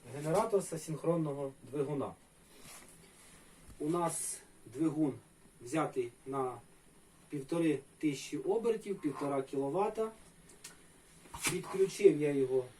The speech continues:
зірочкою. Конденсатори. Підійди ближче, сніми. Конденсатори взяті двадцять мікрофарад,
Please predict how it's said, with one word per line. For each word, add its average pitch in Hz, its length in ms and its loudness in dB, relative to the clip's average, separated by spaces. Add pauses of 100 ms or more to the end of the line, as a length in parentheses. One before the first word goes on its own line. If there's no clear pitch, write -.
(240)
зірочкою. 262 720 -2 (2000)
Конденсатори. 170 800 6 (880)
Підійди 143 340 0
ближче, 117 320 -4
сніми. 110 300 -10 (680)
Конденсатори 135 680 2
взяті 127 400 2
двадцять 139 360 4
мікрофарад, 143 640 2